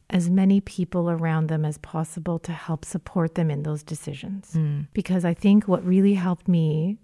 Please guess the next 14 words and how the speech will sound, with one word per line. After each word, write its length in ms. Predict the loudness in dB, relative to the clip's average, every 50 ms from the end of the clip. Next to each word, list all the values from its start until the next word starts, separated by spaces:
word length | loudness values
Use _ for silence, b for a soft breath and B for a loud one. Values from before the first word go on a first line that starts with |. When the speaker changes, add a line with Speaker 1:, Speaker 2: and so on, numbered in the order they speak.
| _ -4
Speaker 1:
was 720 | 0 2 2 4 2 2 2 0 -2 -2 -4 -8 -10 -14 -14 -4
that 160 | 0 2 4 4
I 60 | 4
really 320 | 4 4 6 6 6 4
sought 400 | 2 0 0 0 0 0 0 -2 -4 -4
out 440 | -2 -2 -2 -2 -4 -8 -12 -18 -20 _ _ _ _ -8
the 480 | -4 -2 0 0 0 0 -2 -4 -6 -6 -8
opinion 840 | -10 -10 -4 0 2 4 4 4 4 4 2 2 2 0 -2 -2 -6 _
and 160 | -4 -2 -2 -2
support 840 | -2 -6 -6 -6 -4 -2 0 2 2 0 -2 -4 -8 -14 -18 -20 -20 _ _ -4
of 280 | -2 -2 -2 -2 -2 -2
the 80 | -4
healthcare 500 | -4 -2 -2 -4 -4 -6 -4 -4 -4 -4
team 400 | -2 -2 -2 0 0 0 0 -2